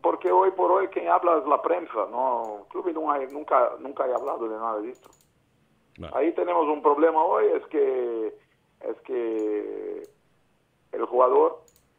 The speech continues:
Speaker 1: obviamente, ningún jugador del mundo va a estar feliz, feliz, feliz, eh, cuando no tienes minutos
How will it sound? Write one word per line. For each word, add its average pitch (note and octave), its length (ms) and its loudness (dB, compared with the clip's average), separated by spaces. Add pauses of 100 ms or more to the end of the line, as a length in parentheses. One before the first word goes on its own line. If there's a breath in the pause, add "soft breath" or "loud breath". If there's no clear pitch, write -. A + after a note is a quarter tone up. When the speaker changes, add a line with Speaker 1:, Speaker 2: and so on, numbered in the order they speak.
(340)
Speaker 1:
obviamente, B2+ 600 2 (960)
ningún B2 440 0
jugador C3 400 4
del B2 160 0
mundo A#2+ 340 -2
va A#2 120 6
a A#2+ 40 0
estar A2 340 0
feliz, A#2+ 300 -2 (100)
feliz, A2+ 340 -4
feliz, A2+ 300 -8 (500)
eh, G#2 400 0
cuando A#2+ 240 0
no A#2 140 -2
tienes B2 340 -2
minutos D#3 380 -4